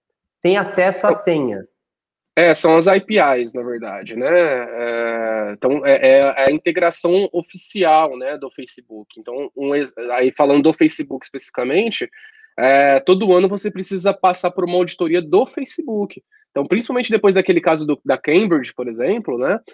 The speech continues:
Speaker 2: É, depois daquilo, vo-, a-, foi, ficou muito mais rígido você ter uma a-, I P I, né? Você ter a A P I de conexão com o Facebook. Então, por conta dessa A P I, né, é, você não precisa de senha, se você precisa desse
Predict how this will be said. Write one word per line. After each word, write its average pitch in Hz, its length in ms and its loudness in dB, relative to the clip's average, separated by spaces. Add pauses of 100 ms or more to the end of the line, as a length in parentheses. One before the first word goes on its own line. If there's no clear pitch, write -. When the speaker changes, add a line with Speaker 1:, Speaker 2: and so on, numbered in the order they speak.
(260)
Speaker 2:
É, 139 440 4
depois 165 300 4
daquilo, 208 580 -2
vo-, 147 180 -4
a-, 135 160 -6 (160)
foi, 165 180 0
ficou - 280 -8
muito 208 420 2
mais 156 280 0
rígido 160 460 0
você 139 220 -6
ter 175 220 2
uma 175 400 2
a-, 139 400 -4
I 139 60 -6
P 147 120 -6
I, 123 260 -2
né? 131 180 -4
Você - 200 -20
ter 175 240 2
a 147 260 0
A 165 40 0
P - 160 -8
I 151 380 -6 (240)
de 143 120 -12
conexão 156 800 -2
com 147 180 -4
o 143 80 -8
Facebook. 117 600 -10
Então, 139 220 0 (380)
por 226 160 4
conta 202 300 2
dessa 170 360 0
A 165 140 -2
P - 200 -4
I, 165 340 -4
né, 135 800 -2
é, 131 60 -6
você 147 240 -6
não 185 120 0
precisa 208 800 -4 (380)
de 165 200 -4
senha, 131 480 0
se - 160 -16
você 139 240 -6
precisa 160 280 -4
desse 180 240 -4